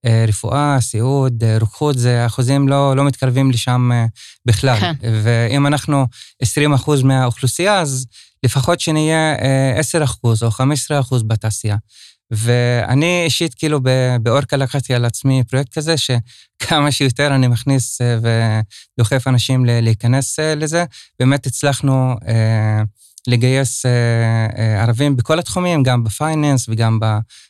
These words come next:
Speaker 1: בליגל וגם בפיתוח, ואנחנו עכשיו עומדים על, אה, לדעתי,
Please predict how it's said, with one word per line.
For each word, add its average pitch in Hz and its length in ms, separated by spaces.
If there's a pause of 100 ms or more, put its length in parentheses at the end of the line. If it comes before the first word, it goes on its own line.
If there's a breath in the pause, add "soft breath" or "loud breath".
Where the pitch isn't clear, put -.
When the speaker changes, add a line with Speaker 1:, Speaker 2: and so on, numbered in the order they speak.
(140)
Speaker 1:
בליגל 139 600
וגם 117 380
בפיתוח, 165 840 (400 soft breath)
ואנחנו 127 360
עכשיו 139 300
עומדים 139 340
על, 127 220
אה, 120 140
לדעתי, 120 720